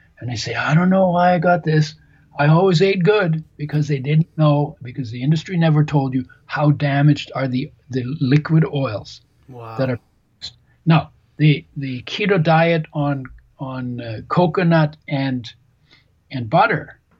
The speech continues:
Speaker 1: isn't as damaged 'cause that's mostly saturated fats.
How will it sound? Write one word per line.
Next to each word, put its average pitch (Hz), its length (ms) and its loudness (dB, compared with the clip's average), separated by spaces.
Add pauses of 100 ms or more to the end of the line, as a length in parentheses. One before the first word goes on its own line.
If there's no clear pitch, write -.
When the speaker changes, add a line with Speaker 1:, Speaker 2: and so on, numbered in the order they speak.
(280)
Speaker 1:
isn't 175 300 0
as 143 140 0
damaged 165 520 -2
'cause 127 140 -6
that's 147 180 -2
mostly 143 360 0
saturated - 640 -8
fats. - 400 -20